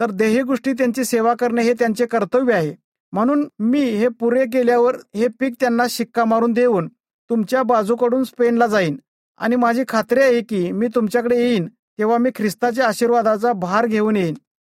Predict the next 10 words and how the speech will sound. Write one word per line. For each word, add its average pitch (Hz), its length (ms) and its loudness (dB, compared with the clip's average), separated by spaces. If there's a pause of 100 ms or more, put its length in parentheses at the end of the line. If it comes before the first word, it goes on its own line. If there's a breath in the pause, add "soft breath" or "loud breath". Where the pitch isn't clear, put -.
(320)
पण 202 240 0 (360)
मी 208 160 0
आपला 220 320 0
प्रभू 190 300 -2
येशू 233 300 -2
ख्रिस्त - 240 -6 (100)
याच्याकरता 180 600 -2 (300)
व 165 80 -4
आत्म्याची 202 580 -2
प्रीतीकरिता, 202 760 -2